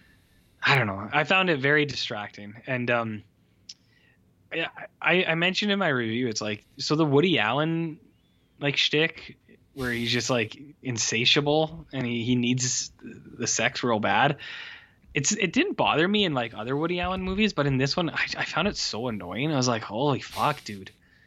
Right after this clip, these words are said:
It's like, "Why are you like this?" <laughs> It's like, "How are you that, like, hungry, like, for women and you're just chasing them all the time?" It's like, "Stop."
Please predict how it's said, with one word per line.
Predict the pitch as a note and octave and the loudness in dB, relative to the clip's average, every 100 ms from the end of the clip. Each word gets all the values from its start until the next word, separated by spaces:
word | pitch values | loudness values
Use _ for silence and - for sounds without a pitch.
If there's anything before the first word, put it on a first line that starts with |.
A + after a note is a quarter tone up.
| _ | _
It's | C3+ C3+ | -4 -2
like, | A#2 | -2
"Why | G#2+ C3+ | 0 2
are | A#3 | 4
you | G3+ | 4
like | C#3+ B2+ G3 - | 4 2 0 -2
this?" | - - - - - | -4 -2 -4 -4 -10
<laughs> | _ _ - - - - | _ _ -18 -16 -16 -10
It's | - C3+ | -6 -4
like, | B2+ | -2
"How | - D#3 | 0 2
are | G3 | 2
you | A3 D3+ | 0 0
that, | B2+ D#3+ E3 | 0 0 2
like, | D3+ | 0
hungry, | - - C#3 E3 D#3+ D3+ C3 | 0 -6 -4 -2 0 0 0
like, | A#2 A2+ G#2 | -4 -6 -8
for | - A#2+ | -10 -8
women | G#2+ A2 D3+ B2+ A2 A2 | -6 -2 0 0 -2 -6
and | A2 | -4
you're | A#2+ | -2
just | A#2+ - | -4 -4
chasing | - G#2 B2+ C3+ A2 | -4 -4 -4 -4 -4
them | G#2 | -4
all | G2+ G#2+ | -2 -2
the | A2 | -2
time?" | G2 G2+ A2 F#2+ | -4 -4 -4 -4
It's | G2 | -6
like, | F#2+ | -6
"Stop." | - - D3+ C#3 - | -4 -2 2 2 2